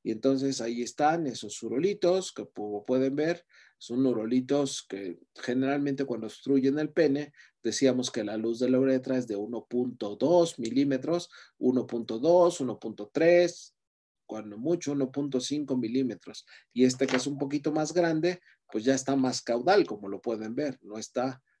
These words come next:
hacia distal, ¿no? Perdón, más hacia craneal está ese, ese, ese fragmento de urolito, como ven, o ese urolito,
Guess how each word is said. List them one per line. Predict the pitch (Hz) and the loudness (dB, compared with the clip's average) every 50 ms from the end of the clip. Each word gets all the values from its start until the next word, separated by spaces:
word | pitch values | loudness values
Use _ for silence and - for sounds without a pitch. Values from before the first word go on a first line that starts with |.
| _ | _
hacia | - - - - - 107 | -14 -12 -10 -6 -6 -6
distal, | - 92 - - - - - - - - - | -6 -6 -8 -10 -8 -8 -8 -8 -10 -12 -12
¿no? | - 135 165 190 226 - _ _ _ _ _ _ _ _ _ _ _ _ _ _ _ _ _ _ _ _ _ _ _ _ _ _ _ _ _ _ _ _ _ _ _ _ _ _ - _ _ _ _ - | -8 -6 -6 -6 -6 -8 _ _ _ _ _ _ _ _ _ _ _ _ _ _ _ _ _ _ _ _ _ _ _ _ _ _ _ _ _ _ _ _ _ _ _ _ _ _ -20 _ _ _ _ 0
Perdón, | 143 131 127 123 113 113 | 0 2 2 2 0 -2
más | 127 143 139 147 | -2 -2 -2 -2
hacia | 147 135 139 127 | 0 2 2 2
craneal | 131 123 120 120 123 123 120 113 | 2 2 -2 0 -2 -2 -4 -4
está | 107 - - 127 120 | -6 -6 -4 -2 -2
ese, | 110 - - 110 92 78 - - _ _ _ - - - - | -2 -2 -4 -6 -6 -8 -10 -16 _ _ _ -20 -20 -16 -14
ese, | 113 107 - - 113 104 90 80 71 - - - _ _ - | -12 -8 -4 -2 -2 -2 -2 -4 -10 -14 -20 -20 _ _ -10
ese | 143 131 - 135 127 | -8 -4 -2 -2 -2
fragmento | - 120 107 - 113 127 120 110 - 117 | -2 -4 -8 -6 -4 -6 -4 -6 -6 -6
de | 107 107 104 | -6 -6 -4
urolito, | 101 98 98 101 95 - 101 87 | -4 -6 -6 -8 -8 -10 -12 -12
como | - 98 95 92 90 | -12 -12 -10 -8 -8
ven, | 87 87 - - - - _ - | -8 -10 -12 -16 -20 -18 _ -6
o | - | -4
ese | 123 - 135 | 0 4 6
urolito, | 131 117 110 104 104 92 - - | 6 6 4 2 -2 -4 -8 -12